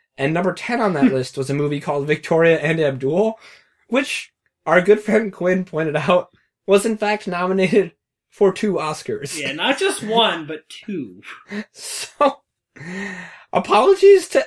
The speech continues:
Speaker 1: anyone and everyone that worked on Victoria and Abdul. Congratulations on your two Oscar nominations.
Speaker 2: <laughs>
Speaker 1: We are so sorry that it appeared on our dumb list.
Speaker 2: Yeah. Don't sue us.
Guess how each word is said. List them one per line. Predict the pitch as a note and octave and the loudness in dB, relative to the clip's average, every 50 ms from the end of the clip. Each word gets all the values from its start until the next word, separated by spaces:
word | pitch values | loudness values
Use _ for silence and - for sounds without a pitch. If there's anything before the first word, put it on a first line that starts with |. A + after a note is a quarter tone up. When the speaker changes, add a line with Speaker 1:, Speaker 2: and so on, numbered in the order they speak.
| - _ - | -2 _ 0
Speaker 1:
anyone | G3 G#3+ A3+ B3+ C4+ C4+ C4 C4+ | 2 2 2 0 0 -2 0 0
and | A#3+ A#3 - | 0 0 2
everyone | F3+ F#3 F#3 F#3+ F#3 F3+ F#3 F3+ F3+ F3+ | 0 0 2 2 2 4 4 4 2 2
that | F3 C#3+ | 0 0
worked | C#3+ D#3+ E3 F3+ F3 | 2 0 0 0 0
on | G3 F3 F3+ F3+ | 0 0 0 -2
Victoria | F3+ F3 - - - F3+ D#3 D#3 D#3+ D#3 D#3+ D#3 D3+ - - | -4 -6 -8 -8 -4 -2 0 0 2 2 2 2 0 -2 -4
and | D#3+ D#3 D#3+ | -6 -4 -4
Abdul. | D#3+ D3+ D3+ C#3+ C#3+ C#3 C#3 C#3 C3 C3 C3 - - _ _ _ _ _ _ | -4 -6 -6 -6 -8 -4 -2 0 0 0 -2 -4 -8 _ _ _ _ _ _
Congratulations | - F3+ E3 F3+ G3+ A#3+ C4 G#3+ F#3 F3+ F3 - F#3 F#3 F#3 F3+ E3+ D3+ - - - - | -8 -2 0 2 0 2 0 0 0 -2 -2 -4 -4 -4 -4 -6 -6 -8 -12 -14 -8 -4
on | D#3+ F3 F3 | -4 -2 -2
your | F3 E3 | -2 -4
two | F3 - - B3+ D#4 A3 | -4 -4 -4 -2 0 2
Oscar | D#3+ E3 F3 F#3 - - F3+ E3 | 2 2 2 2 0 -2 -2 -2
nominations. | D#3 D3 D3 D3+ D3+ D3+ D3+ D3+ D3 - D3+ D3 D3 C3+ - - _ - | 0 0 0 0 0 0 0 0 -2 -4 -6 -6 -6 -8 -8 -14 _ -12
Speaker 2:
<laughs> | G#3 - _ _ _ B3+ - | -12 -12 _ _ _ -8 -2
Speaker 1:
We | D#3 F#3+ F#4+ | 2 4 4
are | F#4+ | 4
so | F#4 - B3+ A#3+ A#3 | 4 4 4 4 4
sorry | A3+ - - F3+ F3 F3 E3+ E3+ E3+ D#3+ | 2 2 2 4 4 4 4 4 2 2
that | D#3+ D#3+ | 0 0
it | D#3+ D#3 | 0 -2
appeared | D#3+ - - E3+ D3+ D#3 D3 C#3+ | -4 -6 -4 -4 -2 0 0 0
on | C#3+ C#3+ | 0 0
our | C#3 C3+ | -2 -2
dumb | C#3+ C#3+ - D3+ C#3 C#3 C#3+ C#3+ | -4 -4 -4 -4 -2 -2 -2 -2
list. | C#3+ C3 B2+ B2+ B2 - - - - - _ _ _ _ _ _ _ _ _ _ _ _ | -2 -2 -2 -4 -4 -6 -8 -14 -16 -20 _ _ _ _ _ _ _ _ _ _ _ _
Speaker 2:
Yeah. | - A#2+ A2 G#2+ G#2+ A2 G#2+ _ _ _ _ | -14 -12 -12 -12 -12 -16 -18 _ _ _ _
Don't | - G3 G3+ A3+ A3 | 0 0 0 0 0
sue | - - G#3+ F#3 D#3+ C3+ | -4 -4 -4 -4 -4 -4
us. | B2+ B2 - - - - - _ | -6 -8 -10 -12 -16 -16 -18 _